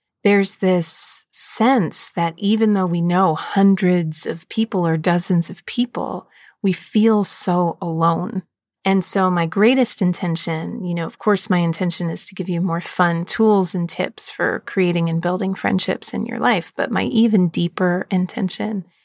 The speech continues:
is that you feel from today's episode the courage to allow yourself to be known and to share yourself with other humans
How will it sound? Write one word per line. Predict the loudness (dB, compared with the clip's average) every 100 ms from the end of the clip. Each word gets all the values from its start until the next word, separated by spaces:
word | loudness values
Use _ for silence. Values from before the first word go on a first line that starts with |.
| _
is | 0 2
that | 0 0
you | 2 4 2
feel | 0 0 2 2
from | -2 -4
today's | -4 -6 -6 -6 -6 -4
episode | -2 -2 -4 -4 -4 -6 -8
the | -10
courage | -6 0 2 2 0 -4 -8 -10 _ -20 _ _
to | 2 2
allow | 2 2 2
yourself | 2 0 -2 -2 0 -2 -4
to | 0 0
be | 0 0
known | 2 4 2 0 -4 -6 -12 _ _ _
and | -8 -6
to | -4
share | -2 2 4 4
yourself | 4 2 -2 -4 -6 -8 -6
with | -4
other | -4 -4
humans | -2 2 2 2 0 -2 -2 -2